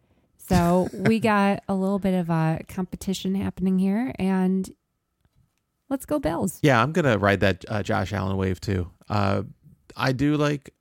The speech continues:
Speaker 2: Fitzpatrick, Fitzmagic, but the, the magic, the Fitzmagic's gone. Right?
Speaker 1: It's not consistent.
Speaker 2: Mm-mm.
Speaker 1: Uh, you know, you see sparks of it, and then it's so heartbreaking to just see it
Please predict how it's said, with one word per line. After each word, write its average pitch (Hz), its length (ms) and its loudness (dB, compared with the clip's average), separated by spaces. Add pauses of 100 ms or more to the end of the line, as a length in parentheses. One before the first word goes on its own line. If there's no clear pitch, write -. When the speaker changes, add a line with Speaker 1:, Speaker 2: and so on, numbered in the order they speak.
(160)
Speaker 2:
Fitzpatrick, 143 600 -6
Fitzmagic, 120 520 -4 (100)
but 120 100 -6
the, 117 240 -4 (120)
the 113 100 -8
magic, 113 340 -2
the 110 80 -8
Fitzmagic's 117 580 -8
gone. 92 280 -10 (380)
Right? - 120 0
Speaker 1:
It's - 220 -10
not 185 340 -2
consistent. 160 640 -4 (180)
Speaker 2:
Mm-mm. 113 180 -6
Speaker 1:
Uh, 190 200 -2
you 185 160 2
know, 185 100 2
you 180 140 2
see 190 160 -2
sparks - 400 -6
of 151 80 -4
it, 156 200 -2
and 156 120 0
then 151 220 0 (440)
it's - 180 -2
so 165 160 2
heartbreaking 147 600 -2
to 143 80 -2
just 170 240 -4
see 185 180 2
it 151 140 -4